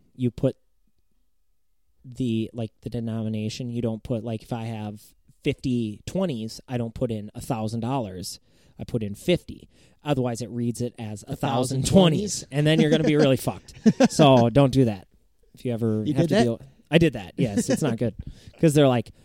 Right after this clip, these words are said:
Speaker 1: "Oh my God, why do you have a thousand twenties? This thing doesn't even hold that."
Speaker 2: That's funny.
Speaker 1: Um,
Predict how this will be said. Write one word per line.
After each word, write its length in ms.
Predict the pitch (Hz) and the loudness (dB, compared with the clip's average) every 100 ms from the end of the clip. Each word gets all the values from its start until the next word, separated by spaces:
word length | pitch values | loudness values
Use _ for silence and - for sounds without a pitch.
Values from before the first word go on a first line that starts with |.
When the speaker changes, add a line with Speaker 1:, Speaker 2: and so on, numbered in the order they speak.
| _ | _
Speaker 1:
"Oh 120 | 143 | 4
my 180 | 277 214 | 6 4
God, 500 | 104 160 175 247 143 127 | 2 2 4 4 0 -2
why 140 | 175 | 0
do 80 | 240 | 4
you 80 | 254 | 4
have 100 | 190 | 2
a 60 | |
thousand 580 | - - 151 196 190 185 | -2 -2 2 2 4 2
twenties? 380 | 147 185 202 120 | 2 0 0 -2
This 140 | 143 | -2
thing 160 | 180 170 | -2 0
doesn't 200 | 156 165 | 0 0
even 160 | 160 147 | -2 0
hold 360 | - 160 180 | 2 2 2
that." 260 | 113 101 - _ _ | -4 -10 -18 _ _
Speaker 2:
That's 160 | 107 117 | -18 -16
funny. 300 | 123 107 107 | -14 -14 -8
Speaker 1:
Um, 640 | 147 151 135 120 107 110 | 0 2 2 0 -2 -6